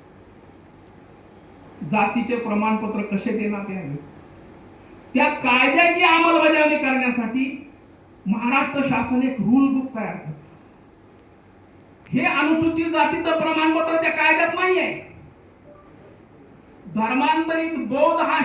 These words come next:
शब्द त्या कायद्यात नाहीये, यांनी त्या रूल मध्ये घातला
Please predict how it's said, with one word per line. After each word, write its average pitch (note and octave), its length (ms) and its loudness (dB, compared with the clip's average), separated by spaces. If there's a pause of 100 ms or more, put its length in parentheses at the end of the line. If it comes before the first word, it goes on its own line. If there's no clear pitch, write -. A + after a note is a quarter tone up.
शब्द D#4 220 0
त्या E4 200 0
कायद्यात D#4+ 440 0
नाहीये, F4+ 640 0 (1000)
यांनी B3+ 240 2
त्या C#4+ 180 -4
रूल B3 340 0
मध्ये C#4+ 300 0
घातला G#3+ 360 -6